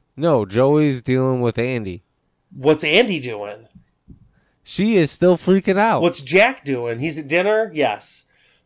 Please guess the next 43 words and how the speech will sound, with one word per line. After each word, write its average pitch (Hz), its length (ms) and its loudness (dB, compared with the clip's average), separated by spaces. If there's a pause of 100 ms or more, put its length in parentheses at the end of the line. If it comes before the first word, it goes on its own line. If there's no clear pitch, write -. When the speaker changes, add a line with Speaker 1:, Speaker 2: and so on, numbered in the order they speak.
(140)
Speaker 2:
And 147 200 -6
Andy 196 440 2
and 151 240 -6
Joey 160 800 0
are 143 140 0
dealing 135 360 0
with 127 120 -8
each 117 200 -10
other. 113 480 -2 (1080)
Speaker 1:
Yeah. 110 260 -2
Speaker 2:
Okay. 139 320 -12 (140)
All 175 140 2
right. 277 220 0 (120)
All 208 80 2
right. 294 200 -2 (400)
Speaker 1:
And 113 160 -8
Andy's 139 520 2
trying 127 460 0
to 120 120 -6
not 117 240 -4
fall 127 280 -2
in 131 60 -6
love 131 160 0
with 131 140 -6
Joey. 135 400 0 (800)
Speaker 2:
So 165 140 -8
you're 160 160 -2
gonna 160 220 -2
Speaker 1:
And 123 120 -4
Joey's 147 640 4 (140)
trying 147 640 0
to, 156 160 0
like, 139 340 2
realize, 143 840 0
she's 131 180 -8
like, 139 220 -2 (160)
"God 131 260 -12
damn 139 220 -4
it, 156 60 -4
I'm - 100 -16
starting 147 320 -4
to 151 80 -4
like 156 200 -4